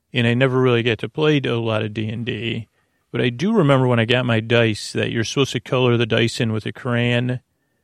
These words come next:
and then wipe it off with a tissue, which I didn't understand. Uh, like, somehow my brain, and I think my cousin, the same one I, like, showed me or, or kinda said, "This is why I do." And I said, "No, no, no, I don't wanna do that with my dice. Uh,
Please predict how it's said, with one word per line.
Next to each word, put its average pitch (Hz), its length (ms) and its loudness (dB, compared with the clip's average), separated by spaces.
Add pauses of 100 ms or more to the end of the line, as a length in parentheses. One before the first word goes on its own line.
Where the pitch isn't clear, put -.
(220)
and 120 140 -2
then 113 180 0
wipe 120 220 2
it 120 60 0
off 113 200 2
with 110 120 -2
a 117 80 -6
tissue, 131 380 -2
which 117 160 -4
I 123 80 2
didn't 123 200 4
understand. 117 800 -2
Uh, 117 320 -4
like, 120 220 -2
somehow 123 400 0
my 113 220 -2
brain, 117 500 -2 (720)
and 120 100 0
I 123 60 4
think 151 160 -4
my 135 140 4
cousin, 117 600 2
the 117 120 -6
same 120 280 -2
one 113 140 0
I, 110 140 0 (420)
like, 113 260 0
showed 127 400 2
me 110 240 0
or, 110 340 -2
or 110 40 -6
kinda 113 280 -2
said, 107 240 -6
"This 131 220 -2
is 120 80 -8
why 117 120 0
I 113 40 2
do." 123 120 0
And 113 80 -2
I - 20 -6
said, 127 160 -4
"No, 131 140 2
no, 120 100 2
no, 113 160 -2
I 110 100 -4
don't 120 140 -2
wanna 110 160 -2
do 110 220 -2
that 113 180 -4
with 120 180 -10
my 120 160 -4
dice. 113 480 -2
Uh, 113 280 -2